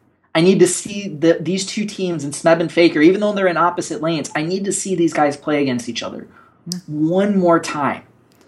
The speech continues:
Speaker 1: and see Smeb really, you know, really take it to S K T and really take it to Faker.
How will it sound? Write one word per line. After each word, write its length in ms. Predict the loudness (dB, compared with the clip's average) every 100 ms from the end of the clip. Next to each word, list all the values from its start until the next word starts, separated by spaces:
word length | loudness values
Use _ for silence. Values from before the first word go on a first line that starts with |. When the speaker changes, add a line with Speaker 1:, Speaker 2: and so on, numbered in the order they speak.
| _
Speaker 1:
and 180 | 2 2
see 220 | 2 0
Smeb 460 | 0 2 4 4 0
really, 560 | 2 6 6 6 4 -2 _ _ _ _ _ _
you 120 | -4 -2
know, 80 |
really 340 | 0 4 6 6
take 240 | 4 0
it 60 | 0
to 120 | -2
S 180 | -4 -6
K 220 | -6 -6
T 400 | -6 -2 2 2
and 160 | 2 2
really 180 | 2
take 240 | 2 0 -2
it 80 | -4
to 80 | -4
Faker. 500 | -2 -2 -2 -4